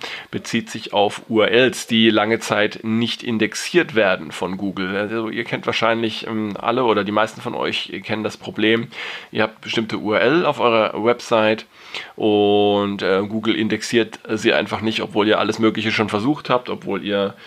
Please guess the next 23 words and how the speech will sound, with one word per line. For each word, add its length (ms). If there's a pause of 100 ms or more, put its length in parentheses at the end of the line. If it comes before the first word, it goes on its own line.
(240)
zum 160
Beispiel, 640
äh, 300
die 100
U 120
R 80
L 220
in 60
der 100
Google 180
Search 200
Konsole 380
eingereicht 640
habt, 240
äh, 60
obwohl 420
ihr 100
die 140
U 160
R 60
L 140
auch 180
inter-, 340